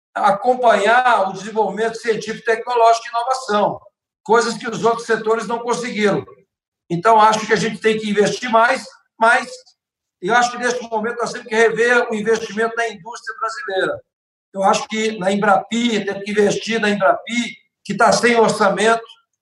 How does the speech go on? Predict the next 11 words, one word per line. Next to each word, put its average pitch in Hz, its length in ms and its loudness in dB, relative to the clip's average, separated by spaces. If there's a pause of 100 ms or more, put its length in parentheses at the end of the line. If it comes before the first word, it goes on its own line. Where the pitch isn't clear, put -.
(300)
né, 208 260 2
e 208 60 0
que 202 140 -2
é 220 60 6
um, 208 240 0
e 185 260 -6
que 180 180 -10
é 214 60 4
uma 208 220 4
esperança 202 680 2
nossa, 190 480 2